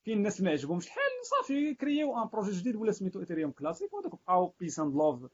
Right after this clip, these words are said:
ولا بحال كيما جرى بيتكوين، بيتكوين كاش، اكسيتيرا. فهمت؟ كاين سوفت فورك، سوفت فورك سي، سي، سي بلو لايت، سي بليتو كنقولوا غادي ندخلوا واحد ال-، واحد الفيتشر، ياك؟ ولكن كاينه باكورد كومباتيبيليتي، يعني نقدروا نخدموا مع الناس اللي ما دخلوش هذيك الفيتشر.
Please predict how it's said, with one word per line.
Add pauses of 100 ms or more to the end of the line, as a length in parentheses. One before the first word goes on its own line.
(240)
ولا
بحال
كيما
جرى
بيتكوين،
بيتكوين
كاش،
اكسيتيرا. (420)
فهمت؟ (280)
كاين
سوفت
فورك،
سوفت
فورك
سي،
سي،
سي
بلو
لايت، (760)
سي
بليتو
كنقولوا
غادي
ندخلوا
واحد
ال-،
واحد
الفيتشر، (160)
ياك؟ (340)
ولكن
كاينه
باكورد
كومباتيبيليتي،
يعني
نقدروا
نخدموا
مع
الناس
اللي
ما
دخلوش
هذيك
الفيتشر.